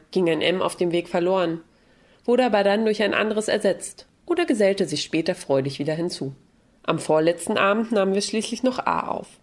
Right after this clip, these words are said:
welchen wir unterwegs immer mal wieder in Begleitung eines bekannten Hamburger Fahrradinfluencers getroffen hatten.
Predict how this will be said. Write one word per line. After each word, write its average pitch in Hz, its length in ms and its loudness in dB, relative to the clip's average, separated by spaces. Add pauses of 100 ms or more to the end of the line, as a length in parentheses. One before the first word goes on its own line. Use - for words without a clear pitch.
(200)
welchen 175 260 0
wir 165 80 4
unterwegs 165 640 0
immer 220 220 2
mal 226 220 0
wieder 208 180 2
in 196 80 0
Begleitung 165 500 2
eines 165 220 0
bekannten 170 500 -4
Hamburger 160 380 0
Fahrradinfluencers 156 960 -4
getroffen - 480 -8
hatten. 170 260 -8